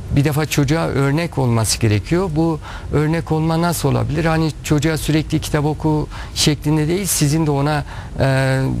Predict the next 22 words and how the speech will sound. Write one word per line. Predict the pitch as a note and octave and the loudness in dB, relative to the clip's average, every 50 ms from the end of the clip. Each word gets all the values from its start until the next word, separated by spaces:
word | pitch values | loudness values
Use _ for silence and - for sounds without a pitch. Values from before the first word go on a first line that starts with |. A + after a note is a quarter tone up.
| A#2 B2 - - - C3 | -4 -4 -4 -2 0 2
bir | D#3 D#3+ D#3 D3 B2+ - - - - | 2 4 2 2 0 -2 -4 -4 -2
okuma | - B2 - - C#3+ E3 D#3+ | -2 -2 0 0 0 2 2
eylemi | D3 C#3 C3 C#3 C#3+ C#3+ D3 | 2 0 0 2 2 2 0
yaparak, | D3 D3 B2+ G#2 C3 C3+ A#2+ - D#3+ D3+ C#3+ A#2+ - - - - - - - - - - | 0 0 0 0 -2 -2 0 0 0 0 0 -2 -4 -6 -12 -12 -10 -10 -10 -8 -2 0
e, | A#2+ B2 B2 B2+ B2 A#2+ B2 B2 - | 2 2 2 2 2 0 0 -2 -2
ona | - - C3+ C#3+ D3+ D3 | 0 0 2 2 2 2
örnek | - C3 C3 C#3+ D#3+ D#3 - C#3 | 2 2 2 2 0 0 -2 0
olmanız. | C3 A#2+ A2+ A2 A2 G2+ F#2+ - - - | 0 2 2 2 2 0 -2 -2 -2 0
Yani, | - A2+ A#2+ A#2+ B2 B2 B2 - - - - - - - - - | 0 2 2 2 2 0 -2 -2 -6 -8 -12 -12 -10 -6 -2 0
e, | A#2+ B2 B2 B2 B2 A#2+ A#2 A2+ A2+ - - - - - - - - - | 2 2 2 0 0 -2 -2 -4 -6 -6 -8 -8 -8 -8 -10 -8 -2 2
günlük | C3 C3+ D3+ D#3 D#3 D3 - - | 2 2 2 2 0 -2 -2 -2
eve | B2+ C3+ C#3+ D3 | 0 0 0 0
gazetelerin | A#2+ B2+ C3+ B2+ A#2+ C#3+ C3+ - D3+ C#3 C#3+ C#3 C#3 C3+ | 0 -2 -2 0 0 -2 0 0 0 0 0 0 0 0
alınması | C3 B2+ B2+ B2+ B2+ B2 A#2+ - - A2 | 0 0 0 0 0 0 -2 -2 0 0
gerekiyor. | A#2+ G#2+ A2 G2+ - - A#2 B2 C3 - - - - - - - - | 2 2 2 0 0 0 0 0 0 -4 -8 -12 -10 -10 -10 -8 -6
Kitapların | - - - D3+ C#3+ - - C#3+ C3+ C#3+ C#3+ C#3+ C#3+ C3 A2+ | -4 0 0 0 0 0 -2 0 0 2 2 2 0 0 0
birlikte | B2 C#3 B2+ B2 C#3+ C3 - - C#3+ | 2 2 2 2 0 -2 -2 -2 -2
okunabilir. | C3 G#2+ - C3 B2 C3+ B2+ G#2+ A#2 A2 A2+ B2+ B2+ - - - - - - - - - | -2 0 -2 0 0 2 2 2 2 2 2 2 0 -2 -6 -12 -12 -10 -10 -8 -2 2
Hani | C3 C3+ C3 A2+ | 2 2 4 2
belli | C3+ D3 C#3+ D3+ D#3+ F3 E3+ D#3+ - | 2 2 2 2 0 0 0 0 -2
saatlerde, | - - - - C#3+ C#3+ C3 - - D3 C#3+ C#3+ B2+ B2 D3 D3 C#3+ C#3 - - - - - - - - - - | -2 -2 0 0 0 0 -2 -2 -2 -2 0 0 0 0 0 0 0 -2 -4 -8 -12 -12 -12 -12 -12 -10 -6 0
e, | - C3+ B2+ B2+ B2+ B2+ B2+ | 2 2 2 4 2 2 0